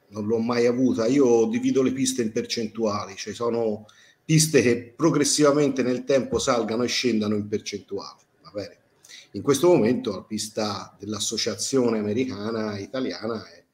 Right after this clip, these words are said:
è salita molto in percentuale proprio grazie a, al lavoro di, eh,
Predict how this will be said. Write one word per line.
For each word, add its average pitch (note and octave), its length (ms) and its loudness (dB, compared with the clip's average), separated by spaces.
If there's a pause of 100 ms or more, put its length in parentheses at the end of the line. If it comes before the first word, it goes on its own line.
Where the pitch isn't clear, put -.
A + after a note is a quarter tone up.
(440)
è - 80 -14
salita A#2 380 0
molto D#3+ 280 4
in A2+ 100 2
percentuale A2 720 0
proprio A2+ 280 -2
grazie A2 480 -2
a, F2+ 340 -10
al G2 140 -12
lavoro G#2 800 -2
di, G#2 260 -4 (120)
eh, - 200 -20